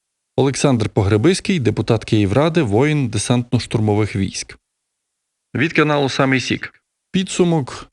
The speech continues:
всьому цьому законодавчому божевіллю від нашої влади ми випадково побачили у Фейсбуці. Тут якраз от про це все і заодно про ситуацію з комбатом Куполом, котрого за гостре інтерв'ю для Вашингтон Пост понизили в посаді.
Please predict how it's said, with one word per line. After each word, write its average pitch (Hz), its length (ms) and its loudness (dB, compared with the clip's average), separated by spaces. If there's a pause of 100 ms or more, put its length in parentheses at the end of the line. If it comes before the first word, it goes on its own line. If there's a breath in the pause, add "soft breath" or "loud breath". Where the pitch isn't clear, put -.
(180)
всьому 156 360 0
цьому 131 520 2
законодавчому 120 880 2
божевіллю 107 760 0 (180)
від 135 180 0
нашої 139 300 2
влади 135 400 0 (340)
ми 151 400 0
випадково 131 600 0
побачили 127 520 2
у 113 60 2
Фейсбуці. 120 720 0 (140)
Тут 202 180 0
якраз 156 380 2
от 123 100 -2
про 131 180 2
це 131 180 2
все 185 500 0
і 127 80 0
заодно 127 460 2
про 123 160 0
ситуацію 123 600 0
з - 40 -8
комбатом 117 680 2 (180)
Куполом, 104 480 0 (240)
котрого 117 440 2
за 110 240 2
гостре 110 460 0
інтерв'ю 107 500 2
для 104 160 2
Вашингтон 107 580 0
Пост 170 340 0
понизили 113 520 0
в 104 40 -6
посаді. 101 500 -2